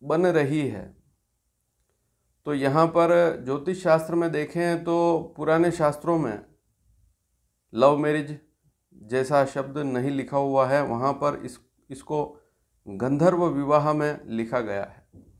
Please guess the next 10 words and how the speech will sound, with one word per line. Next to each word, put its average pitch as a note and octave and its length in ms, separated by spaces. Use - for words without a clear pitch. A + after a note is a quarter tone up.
वहाँ D#3 640
गंधर्व D#3 540
विवाह D#3 520
के - 380
बारे B2 280
में D3+ 440
ज़रूर C3+ 400
लिखा C#3 280
गया C3+ 260
है। C3+ 160